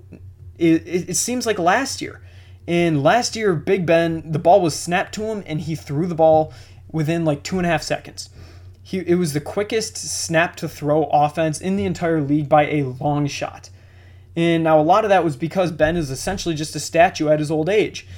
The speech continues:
And so when you get in a younger, more mobile guy like Mitch Trubisky, you're kinda sitting there thinking, like, "Yeah,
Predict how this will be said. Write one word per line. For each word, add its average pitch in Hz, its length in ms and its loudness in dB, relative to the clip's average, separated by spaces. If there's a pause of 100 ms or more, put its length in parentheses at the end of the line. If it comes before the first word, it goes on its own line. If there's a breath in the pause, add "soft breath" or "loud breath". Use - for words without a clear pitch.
(200 loud breath)
And 151 140 -4
so 180 180 2
when 165 160 2
you 170 100 0
get 180 180 2
in 214 120 0
a 151 60 2
younger, 170 400 2
more 151 260 2
mobile 175 360 0
guy 160 180 4
like 156 160 -2
Mitch 160 240 -4
Trubisky, 160 400 -6
you're 143 100 -4
kinda 220 240 -4
sitting 190 260 -2
there 165 120 0
thinking, 185 300 -2
like, 143 180 -2
"Yeah, 214 220 2